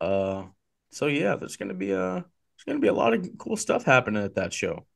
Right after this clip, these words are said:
But then, of course, Oasis Pro debuts at Gilman this Friday. You don't wanna miss it. I believe it starts at six, uh, P M. You got Abigail Warren going up against Brooke Havoc, uh, G Sharp, uh,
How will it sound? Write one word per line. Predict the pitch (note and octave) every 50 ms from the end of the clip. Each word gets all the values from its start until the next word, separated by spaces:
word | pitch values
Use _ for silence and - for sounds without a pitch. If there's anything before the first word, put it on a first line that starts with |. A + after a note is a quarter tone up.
| _ _ _ _ _ _ _ _ _ _
But | - - A#2+
then, | C3 B2
of | A2+ -
course, | - - A2+ A2+ G#2 G2+ F#2 - - - - - - _ _ _ _ _ _ _ _ _ _ _ _ _ _ _ _ _ _ -
Oasis | - G2+ A2+ C3 C#3+ C#3 C#3 C#3 C3 -
Pro | - - D3 C#3 C#3 C3+
debuts | B2 B2 B2+ C3 B2+ B2 C3+ C3+ B2+ C3
at | A#2+ G#2+ G2+ G#2+
Gilman | B2 C3 C3+ C3+ C3+ C3+ B2+ B2
this | B2 B2+ B2 -
Friday. | - - - B2+ B2+ B2 B2 A#2+ B2 A#2+
You | A#2+ A#2+ A#2
don't | A#2 C3 B2 A#2+
wanna | A#2+ A#2 A#2
miss | A#2+ A#2+ A#2 A2+ -
it. | A2+ G#2+ -
I | - - A2+
believe | G2+ A2 A#2 B2 B2+ A#2+ A2+
it | A2 - - -
starts | - - - A#2 A2+ - -
at | -
six, | - - - - - A#2+ A#2+ - - - - _ - _ _ _ _ _ -
uh, | - A2
P | G#2+ - - A#2+ G#2+ A2 A2+
M. | A2+ A#2 A2+ A2 A2 A2 - _ _ _ _ _ _ _ _ _ _ _ _ -
You | G#2+
got | A#2+ A2+ A2
Abigail | A#2+ B2 A2+ A#2+ A#2+ B2 A#2+ A#2 A2
Warren | A2 A#2 A#2 A#2 A#2 A2+
going | A#2+ A2+ A2+
up | A2+ G#2
against | G2 A2+ G2+ G2+ F#2+
Brooke | - G#2+ A2 A#2+ A#2 -
Havoc, | - - G#2+ G#2+ A2 G#2+ G#2 A2 A2 G#2+ - - _ _ _ _ _ _ _ _ -
uh, | F#2+ G#2+ G#2+ G#2+ G#2+ G#2 G2 F2+ - - - A#2+
G | A#2 A2+ A2+ B2 B2
Sharp, | A#2 - - B2+ A#2 A#2 A#2 A#2 A#2 - - _ -
uh, | - G#2+ G#2+ G#2 G#2 G2+ G2 G2